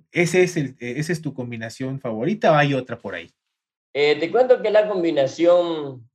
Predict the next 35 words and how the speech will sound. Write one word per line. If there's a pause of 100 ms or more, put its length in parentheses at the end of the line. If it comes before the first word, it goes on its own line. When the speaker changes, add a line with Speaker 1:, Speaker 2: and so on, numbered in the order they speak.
(720)
Speaker 2:
favorita
que
nos-,
lo
que
pasa
es
que
con
el
producto
que
empezamos,
nosotros
empezamos
con
el
K
S
M
S (160)
desde
Perú
que
traíamos, (200)
K
S
M
S
y
Supernova, (360)
Inox. (340)
Sin
embargo,
em-,